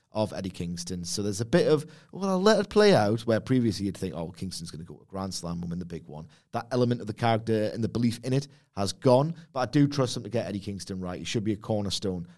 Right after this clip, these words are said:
of that promotion. And if you tell this story with Eddie Kingston, you can chance Ethan Page in the role of pro-, uh, T V level main event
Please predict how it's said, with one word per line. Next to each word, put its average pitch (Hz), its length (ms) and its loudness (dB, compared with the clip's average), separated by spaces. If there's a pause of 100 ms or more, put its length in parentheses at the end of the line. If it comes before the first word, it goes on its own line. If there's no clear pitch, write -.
(120)
of 92 140 -8
that 101 180 -2
promotion. 95 500 -8 (200)
And 110 100 -12
if 110 140 -10
you 110 40 -6
tell 131 260 2
this 127 140 0
story 113 300 0
with 101 260 -6
Eddie 95 140 -8
Kingston, 175 540 -2 (180)
you 139 80 -6
can 151 160 2
chance 175 600 0 (420)
Ethan 143 240 0
Page 110 400 -2 (120)
in 143 120 6
the 131 100 2
role 104 400 0
of 101 540 0 (420)
pro-, - 160 2
uh, 113 220 0 (120)
T 123 200 0
V 107 160 -2
level 101 260 -6
main 98 160 -6
event 95 420 -8